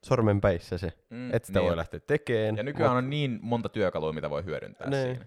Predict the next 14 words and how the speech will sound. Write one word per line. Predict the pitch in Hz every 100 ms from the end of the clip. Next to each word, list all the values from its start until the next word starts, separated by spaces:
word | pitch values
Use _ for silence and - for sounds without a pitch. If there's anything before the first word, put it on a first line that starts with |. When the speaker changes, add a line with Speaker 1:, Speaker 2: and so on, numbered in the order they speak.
| -
Speaker 1:
kyllä. | 107 92 104
Siis | 110
tää | - 107
dropshippausesimerkki, | 101 95 95 - 90 87 87 85 78 76 -
niin | 82 82 - - - _
siis | - 92 - _ _ _ _ _ _ _
idea, | 127 117 110 98
että | 98 98
sulla | 117 107
ei | 101
tarvitse | 101 98 95 -
olla | 101
mitään | 104 123 101 82 82
muuta | 82 80 80